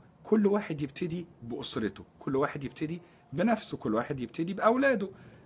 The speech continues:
آه، آه، اقعد مع أولادك، ناقشهم، خليهم مبدعين، خليهم يفكروا. ال-، الخلافي دايما مع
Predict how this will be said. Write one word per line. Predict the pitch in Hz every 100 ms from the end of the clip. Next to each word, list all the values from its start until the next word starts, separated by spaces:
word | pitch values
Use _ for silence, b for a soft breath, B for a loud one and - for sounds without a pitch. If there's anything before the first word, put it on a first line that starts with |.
| -
آه، | 120 117 113 110 123 120 117
آه، | -
اقعد | 208 247 220
مع | 226 -
أولادك، | 151 143 160 117 98 -
ناقشهم، | 147 151 180 196 - 98 92
خليهم | - - 120 196 226 202
مبدعين، | 123 113 110 160
خليهم | - 135 160 156
يفكروا. | - 117 - 147 101 - B B -
ال-، | 123 117 113 120 117 117
الخلافي | - 160 208 254 202
دايما | 196 208
مع | 180 131 120 131